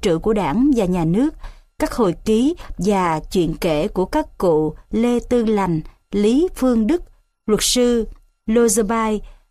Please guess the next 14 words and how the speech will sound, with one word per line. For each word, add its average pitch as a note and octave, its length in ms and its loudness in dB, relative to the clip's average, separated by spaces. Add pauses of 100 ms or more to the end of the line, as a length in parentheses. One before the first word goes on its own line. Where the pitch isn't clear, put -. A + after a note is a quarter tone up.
đã E3+ 500 0
cung A3 160 2
cấp D4+ 200 -4
thêm B3+ 260 2
nhiều G3+ 360 2
thông A3+ 220 -2
tin A3 400 2
lý B3 260 2
thú, A#3+ 400 2 (260)
nhiều G#3 260 2
chi B3+ 160 0
tiết E4 360 -2
cụ E3 220 0
thể. F#3 440 -2